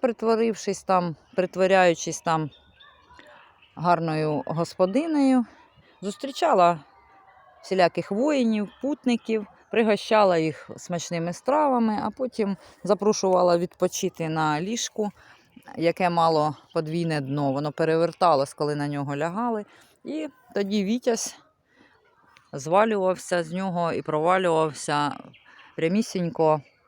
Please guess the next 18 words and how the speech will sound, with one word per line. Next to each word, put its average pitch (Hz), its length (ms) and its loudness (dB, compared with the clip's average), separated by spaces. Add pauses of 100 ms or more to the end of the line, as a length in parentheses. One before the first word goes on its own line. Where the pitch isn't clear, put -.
(200)
в 135 240 -4
Нав'є 151 360 0
царство. 113 680 -8 (880)
І 170 100 -4
так 247 240 2
вона 208 260 0
робила 185 440 0
не 151 200 -4
один 147 280 -8
раз, 233 320 -2 (300)
і 165 80 -4
вже 165 140 2
багато 220 420 2
вітязів 170 640 -2 (240)
потрапили 156 640 6
в 156 80 0
Навь, 147 320 2 (360)
а 165 440 2